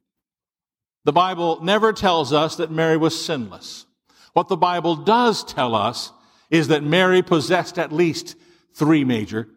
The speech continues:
at least three major qualities that made her eligible to be used as an instrument in God's hand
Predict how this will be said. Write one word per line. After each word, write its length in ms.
at 200
least 520
three 360
major 360
qualities 640
that 120
made 280
her 220
eligible 580
to 100
be 100
used 440
as 160
an 140
instrument 600
in 60
God's 320
hand 580